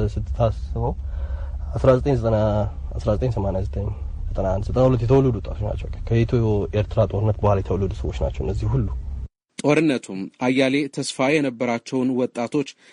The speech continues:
Speaker 2: ገና በለጋ ዕድሜያቸው እንዳስቀራቸው በከፍተኛ ሐዘን የሚያስታውሰው ቢንያም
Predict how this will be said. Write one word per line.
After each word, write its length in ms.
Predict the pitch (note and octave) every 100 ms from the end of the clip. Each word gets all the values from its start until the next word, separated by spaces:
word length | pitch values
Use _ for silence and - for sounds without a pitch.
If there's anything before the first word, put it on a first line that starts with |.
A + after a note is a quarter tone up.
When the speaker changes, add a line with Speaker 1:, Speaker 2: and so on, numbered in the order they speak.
| _ -
Speaker 2:
ገና 220 | B2+ C#3 C#3 -
በለጋ 320 | B2+ C3 B2 C3+ D3
ዕድሜያቸው 540 | B2+ A#2+ A2 - C#3 B2+ _ _ C3+
እንዳስቀራቸው 880 | C3 C3 C3 - C3 A#2+ A#2 - C3+ -
በከፍተኛ 580 | C3 C#3+ B2+ - C3+ B2
ሐዘን 320 | B2 A#2 B2 C3
የሚያስታውሰው 760 | C3 B2+ A#2+ - B2 B2 D3
ቢንያም 400 | B2+ A2 F#2+ E2+